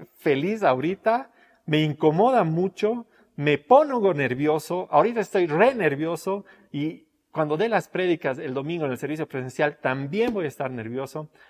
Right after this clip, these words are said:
pero le dije, "Señor, si me lo pides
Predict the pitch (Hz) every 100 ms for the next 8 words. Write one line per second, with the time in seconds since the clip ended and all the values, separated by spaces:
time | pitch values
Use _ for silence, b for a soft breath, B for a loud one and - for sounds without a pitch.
0 | B B _ 147 139 135 127 _ _ _
1 | - 143 139 139 135 139 139 - 135 120
2 | 113 - 180 214 269 269 -